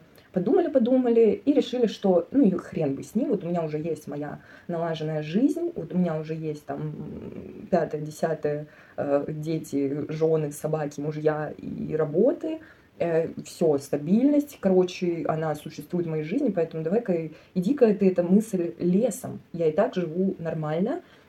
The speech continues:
а вот то, что вот это вот меня беспокоит, это просто фоновые какие-то, э, пиздострадания, <laughs> мое любимое слово. <laughs> Вот,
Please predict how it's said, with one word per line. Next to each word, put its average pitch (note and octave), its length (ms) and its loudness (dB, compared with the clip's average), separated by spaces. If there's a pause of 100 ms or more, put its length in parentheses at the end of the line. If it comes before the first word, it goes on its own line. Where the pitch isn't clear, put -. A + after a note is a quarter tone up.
(100)
а E3+ 180 -4
вот F3 220 -4
то, F3 120 -2
что - 160 -6
вот D#3 160 -2
это C#3+ 120 -2
вот D3+ 120 -4
меня E3+ 180 -2
беспокоит, D#4 560 0
это G#3 140 0
просто F#3+ 320 -2
фоновые F3+ 520 2
какие-то, D#3 600 -6 (480)
э, E3 300 4
пиздострадания, G3 840 4
<laughs> - 40 -10
мое B3 240 10
любимое G#3+ 360 4
слово. G3+ 420 4
<laughs> F4+ 800 -6
Вот, G3 360 4